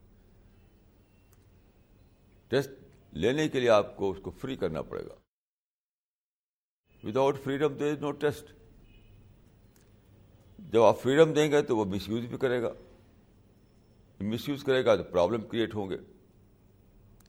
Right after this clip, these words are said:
آپ کہیں، آپ پرووک ہوں گے، کہیں آپ کو غصہ آئے گا، کہیں آپ کو revenge آئے گا،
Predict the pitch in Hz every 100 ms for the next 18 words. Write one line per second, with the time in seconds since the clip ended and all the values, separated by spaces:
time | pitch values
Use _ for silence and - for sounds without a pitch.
0 | - - - - _ _ _ _ _ _
1 | _ - _ _ _ _ _ _ _ 76
2 | 80 - - - _ _ - 98 92 85
3 | - - - _ _ - 104 131 135 104
4 | 101 104 - - 90 82 80 76 - 135
5 | 101 90 98 90 87 87 80 - 80 95
6 | 123 127 98 90 90 90